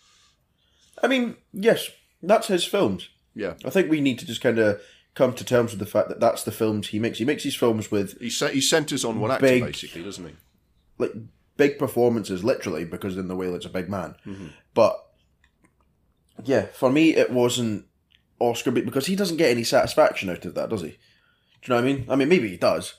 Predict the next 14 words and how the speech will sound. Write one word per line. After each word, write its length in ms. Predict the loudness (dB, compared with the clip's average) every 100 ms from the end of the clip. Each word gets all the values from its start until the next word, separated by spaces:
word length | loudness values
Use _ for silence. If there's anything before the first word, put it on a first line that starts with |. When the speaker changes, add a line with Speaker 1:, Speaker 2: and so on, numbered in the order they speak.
| _
Speaker 1:
but 280 | 2 2 -2 _ _ _ _
he 180 | 0 4
wants 240 | 6 4
to 80 | 0
make 180 | 0 0
films 260 | 0 -2 -2
to 60 |
get 180 | -2 0
recognition 540 | 0 -4 -6 -6 -6 -6
as 120 | 0
well. 260 | 2 2 -4 _ _ -20 -20 -20 -20 -16 -4
Speaker 2:
Yeah. 260 | -2 0 4
Speaker 1:
But 160 | 4
yeah, 180 | 4 0